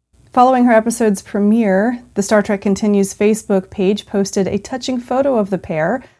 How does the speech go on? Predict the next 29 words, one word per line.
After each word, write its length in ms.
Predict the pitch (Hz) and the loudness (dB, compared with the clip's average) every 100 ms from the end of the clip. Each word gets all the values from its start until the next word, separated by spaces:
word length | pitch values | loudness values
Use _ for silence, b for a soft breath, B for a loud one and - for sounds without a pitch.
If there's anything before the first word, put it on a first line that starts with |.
| B _ | B _
with 160 | 165 - | -8 -2
Rydell 500 | 170 175 180 185 170 | -2 0 0 2 0
in 100 | 170 | -2
full 300 | - 220 247 | -4 -6 -4
costume 720 | 233 208 202 - 240 285 285 _ | -4 -4 -6 -6 -4 -4 -6 _
and 140 | 202 | -4
Linville 560 | 208 240 277 180 147 156 | -2 0 0 0 -2 -2
sporting 420 | - - 190 208 | -4 -2 -2 -2
a 60 | 247 | -6
pair 260 | 208 147 | -6 -6
of 120 | 160 156 | -4 -4
Romulan 520 | 135 135 135 135 170 | -6 -6 -8 -10 -8
ears. 640 | 160 139 - 123 - - b b b _ _ _ _ _ _ _ _ | -8 -8 -8 -10 -10 -12 b b b _ _ _ _ _ _ _ _
Linville 380 | 247 254 240 226 | 0 2 4 2
is 100 | 226 | 0
survived 460 | 240 214 202 214 220 | -2 2 2 2 2
by 100 | 208 | 0
her 180 | 202 | 0
two 260 | 190 - 208 | -2 -2 -4
children 500 | - 208 196 202 233 | -2 -2 0 0 0
with 160 | 196 - | -2 -2
ex-husband 640 | 190 - 208 185 202 220 | -6 -4 -4 -2 -2 0
Mark 240 | 196 175 - | 0 -2 -2
Rydell, 720 | 170 160 165 147 170 240 - _ | -4 -2 -2 0 0 -2 -4 _
three 240 | - 269 294 | -6 -2 0
grandchildren, 760 | 247 226 220 233 233 233 247 262 | 0 0 0 -2 -2 0 -2 -2
and 280 | 170 170 - | -2 -2 -2
a 80 | 180 | -4
great-grandson. 1160 | 165 151 151 - 165 156 160 - 87 73 190 | -4 -8 -8 -8 -6 -6 -8 -8 -8 -8 -10